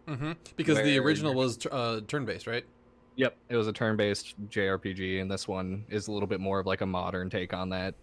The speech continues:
Speaker 1: Mm-hmm.
Speaker 2: where they're implementing a lot more action mechanics and, like, open world exploration. But
Speaker 1: Mm-hmm.
Speaker 2: it's, it's, like, so good. <laughs> The sound-,
Speaker 1: It looks
Speaker 2: the
Speaker 1: pretty.
Speaker 2: soundtrack is amazing. Yeah, the game's beautiful.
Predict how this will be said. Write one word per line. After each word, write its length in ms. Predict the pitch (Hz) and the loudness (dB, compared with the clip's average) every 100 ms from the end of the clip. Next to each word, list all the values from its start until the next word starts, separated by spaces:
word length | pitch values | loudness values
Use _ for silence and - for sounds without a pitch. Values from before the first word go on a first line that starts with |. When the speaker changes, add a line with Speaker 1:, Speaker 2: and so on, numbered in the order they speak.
| - | -12
Speaker 1:
Mm-hmm. 160 | 131 113 | -8 -2
Speaker 2:
where 200 | 95 92 | -2 0
they're 240 | 92 92 | 0 0
implementing 480 | 90 104 101 92 92 | -4 -4 -2 -2 -2
a 60 | 90 | -2
lot 140 | 90 | -2
more 140 | 90 80 | -4 -4
action 360 | 92 95 101 | -4 -4 -6
mechanics 680 | 95 110 98 98 - - - _ - _ _ - | -4 -4 -2 -4 -6 -16 -20 _ -20 _ _ -10
and, 160 | 92 90 | -6 -4
like, 160 | 87 - | -4 -4
open 260 | 104 95 | -2 0
world 300 | 95 98 98 | 0 0 0
exploration. 720 | 95 - 101 98 98 104 101 101 _ - | -4 -4 -2 0 -2 -4 -8 -10 _ -6
But 120 | 139 | -4
Speaker 1:
Mm-hmm. 120 | 151 151 - - _ _ _ _ _ _ _ - | -4 -8 -18 -20 _ _ _ _ _ _ _ -2
Speaker 2:
it's, 440 | 127 - - - - _ _ _ _ _ | 0 0 -4 -6 -12 _ _ _ _ _
it's, 280 | 120 - - | -2 -2 0
like, 200 | 95 85 | 0 0
so 760 | - 110 101 101 98 98 95 92 | 0 2 4 4 4 2 2 -2
good. 320 | 92 90 - | -4 -4 2
<laughs> 800 | - - - - - 175 - 269 | 2 2 -2 -4 0 0 0 -2
The 80 | 202 | -2
sound-, 380 | - 143 143 151 - - - - | -2 -2 -2 -6 -12 -20 -18 0
Speaker 1:
It 60 | |
looks 180 | 139 - | 0 2
Speaker 2:
the 80 | 160 | 4
Speaker 1:
pretty. 220 | 165 160 | 4 4
Speaker 2:
soundtrack 320 | 170 147 147 | 4 4 2
is 80 | 117 | -4
amazing. 920 | 101 95 98 107 120 120 120 123 123 110 | -8 -8 -6 -2 0 2 2 2 0 0
Yeah, 200 | 110 92 | 0 2
the 80 | 95 | 2
game's 280 | 120 123 | 2 2
beautiful. 840 | 98 98 98 110 110 123 117 117 | -2 -4 0 2 2 4 4 4